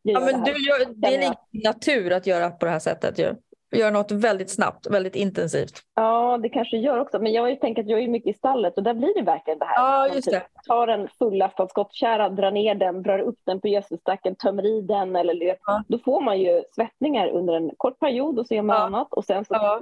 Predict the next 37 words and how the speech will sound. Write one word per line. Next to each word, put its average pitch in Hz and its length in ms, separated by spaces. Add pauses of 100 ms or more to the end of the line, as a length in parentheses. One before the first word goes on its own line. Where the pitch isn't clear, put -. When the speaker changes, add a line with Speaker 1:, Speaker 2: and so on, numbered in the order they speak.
(120)
Speaker 1:
kommer 196 320
det 180 80
där 175 60
igen. 175 260 (280)
Speaker 2:
Ja. 196 240
Speaker 1:
Ehm, 170 440 (200)
eller 220 160
typ 196 200
om 196 80
man 196 120
är 202 260
ute 185 300
och 185 440
jobbar 185 440
på 180 100
tomten 196 920
eller, 175 220
ja, - 80
men 262 160
vad 269 180
som 247 100
helst, 311 420
liksom. - 300 (100)
Speaker 2:
Mm. 208 340
Speaker 1:
Gräver 190 880
eller 160 260
så 180 100
här. 151 100
Det - 160
blir 262 280
ju, 208 260
det 196 80 (140)
Speaker 2:
Ja. 196 220
Speaker 1:
blir 294 120
ju 269 60
ganska 202 260
snabbt, - 360